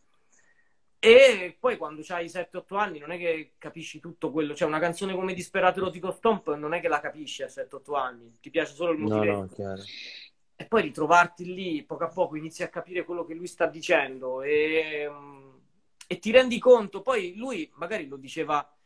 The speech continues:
Speaker 1: eh, con naturalezza, tipo mi ricordo un'intervista con Mollica, lì a Sanremo, dove, mm,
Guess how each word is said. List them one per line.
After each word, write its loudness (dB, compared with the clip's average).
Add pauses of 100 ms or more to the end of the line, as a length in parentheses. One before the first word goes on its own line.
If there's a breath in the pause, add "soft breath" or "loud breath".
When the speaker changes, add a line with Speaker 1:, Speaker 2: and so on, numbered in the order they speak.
(360)
Speaker 1:
eh, -8
con -6
naturalezza, -2 (1080)
tipo -10
mi -6
ricordo 0
un'intervista -2
con -2
Mollica, -2 (800)
lì 2
a 0
Sanremo, 2
dove, -8
mm, -12